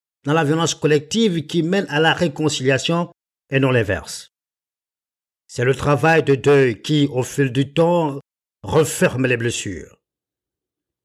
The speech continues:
Or, on ne peut faire le deuil d'une action criminelle qui se poursuit dans le présent,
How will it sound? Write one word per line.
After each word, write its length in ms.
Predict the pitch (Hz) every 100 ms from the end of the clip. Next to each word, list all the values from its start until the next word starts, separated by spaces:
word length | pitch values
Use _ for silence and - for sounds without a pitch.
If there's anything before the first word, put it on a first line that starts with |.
| _ _ _ 127
Or, 440 | 135 120 82 - _ _ _ _ _ -
on 160 | 151
ne 140 | 156 156
peut 240 | 151 156
faire 340 | - - 170 151
le 140 | 156
deuil 420 | 135 180 202 185
d'une 360 | 117 135 147 147
action 420 | 135 - - 160
criminelle 680 | 143 - 165 156 180 190 185
qui 120 | - 165
se 140 | 160
poursuit 460 | 147 156 139 196 170
dans 100 | 156
le 140 | 143
présent, 480 | - 123 107 98